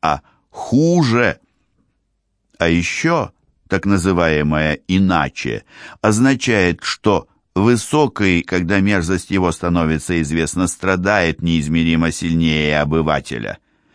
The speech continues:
ибо он ощущает свою вину гораздо сильнее, чем ничтожный. Кроме страданий по причине заурядной мерзости, которая, как и у всех, он страдает в миллион раз сильнее,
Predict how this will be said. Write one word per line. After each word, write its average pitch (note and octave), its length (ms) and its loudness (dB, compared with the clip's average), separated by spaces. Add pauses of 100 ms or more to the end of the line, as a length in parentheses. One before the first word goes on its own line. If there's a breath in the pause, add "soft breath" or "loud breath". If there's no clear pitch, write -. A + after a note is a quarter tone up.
(340 loud breath)
ибо A#2 260 4
он C3 260 4
ощущает B2 760 0
свою A2 360 2
вину A2+ 500 4
гораздо G2 540 0
сильнее, G2+ 640 0
чем E2+ 320 0
ничтожный. F2+ 880 0 (520 loud breath)
Кроме C#3 380 4
страданий B2 680 0
по G2+ 160 -2
причине G#2 540 0
заурядной F#2 680 2
мерзости, A2+ 640 0
которая, G#2 540 -2
как G2 280 -2
и G2 40 0
у G2 140 2
всех, G2+ 400 -2 (340 loud breath)
он F3 180 2
страдает D#3 640 -2
в - 20 -4
миллион B2+ 440 2
раз A#2+ 240 0
сильнее, F2+ 840 2